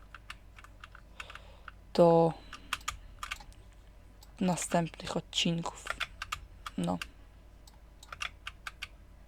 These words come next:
No właśnie, no, na odcinkach będą podpowiedzi, to co będzie się mniej więcej działo na następnych odcinkach, z czego filmy będą.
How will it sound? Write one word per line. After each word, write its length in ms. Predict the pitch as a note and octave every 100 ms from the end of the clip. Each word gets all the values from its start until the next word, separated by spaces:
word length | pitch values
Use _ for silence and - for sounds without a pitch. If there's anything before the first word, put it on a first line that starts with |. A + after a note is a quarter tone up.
| - - - - - - - - - - - - - - - - -
No 120 | G#3
właśnie, 360 | G#3 E3+ - -
no, 60 |
na 260 | C4 G#3 G#3+
odcinkach 500 | A3 - G3+ G3+ F#3+
będą 340 | F#3 F3+ F3
podpowiedzi, 680 | F3 F#3+ - F3 F3+ F3+ F#3+ - - - - -
to 140 | -
co 180 | G3+ -
będzie 380 | F#3 F3+ F3+ F3+
się 280 | - F3 E3+ - -
mniej 180 | E3+
więcej 460 | E3 E3+ E3 - F3+ - - - - - - - -
działo 500 | - F3+ F3 F3 F3 - - - -
na 240 | E3 E3 - - - - - - - - - - - - -
następnych 720 | F3+ - - F3 - E3 -
odcinkach, 800 | E3+ - - E3+ E3 - E3 -
z 40 |
czego 280 | - E3+ E3
filmy 580 | D#3 - - E3+ F3 F#3
będą. 540 | E3 E3 D#3+ E3 E3